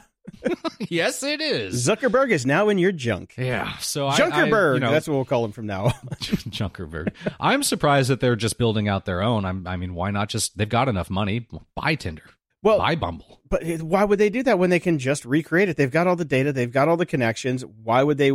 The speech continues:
Speaker 2: actually need to pay money for it?
Speaker 1: Or even more confusingly, they'll do like what they did and they'll buy WhatsApp,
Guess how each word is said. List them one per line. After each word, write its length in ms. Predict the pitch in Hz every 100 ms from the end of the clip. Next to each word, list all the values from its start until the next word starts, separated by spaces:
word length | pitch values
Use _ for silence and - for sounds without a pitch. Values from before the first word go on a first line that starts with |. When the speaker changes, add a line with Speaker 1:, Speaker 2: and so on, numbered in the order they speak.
| 127 -
Speaker 2:
actually 380 | 131 - 131
need 360 | 113 120 165 143
to 60 | 120
pay 220 | 127 107
money 240 | 98 98
for 260 | 95 92 92
it? 80 | -
Speaker 1:
Or 220 | 170 175
even 240 | 165 151 151
more 220 | 151 151
confusingly, 640 | 143 - 147 147 117 107
they'll 140 | 107 107
do 220 | 95 113
like 200 | 107 101
what 140 | 104
they 100 | 107
did 240 | 98 104 98
and 160 | 107 95
they'll 100 | 92
buy 280 | 101 101
WhatsApp, 480 | 113 101 - 87 90